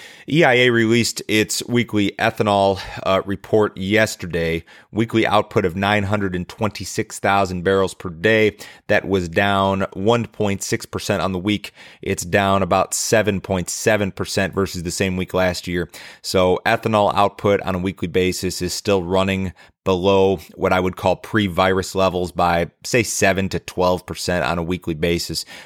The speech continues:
We've really kind of stagnated and just gone sideways here as of late.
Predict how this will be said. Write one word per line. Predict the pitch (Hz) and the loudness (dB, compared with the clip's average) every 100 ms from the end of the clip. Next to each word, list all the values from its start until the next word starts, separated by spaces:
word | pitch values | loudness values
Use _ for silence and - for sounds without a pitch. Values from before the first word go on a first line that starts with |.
| - | -6
We've | 85 78 | -4 2
really | 107 104 95 | 4 4 2
kind | 95 87 | 0 -2
of | |
stagnated | - - 90 90 87 85 85 80 | -4 -2 2 2 2 0 0 -2
and | 82 82 | -6 -6
just | 80 - | -8 -2
gone | 85 78 | -2 -2
sideways | - 87 87 82 85 85 | 0 2 2 0 -2 -2
here | - 82 | -2 -2
as | 85 82 | -2 -2
of | 82 | -4
late. | 85 87 85 | -2 -2 -4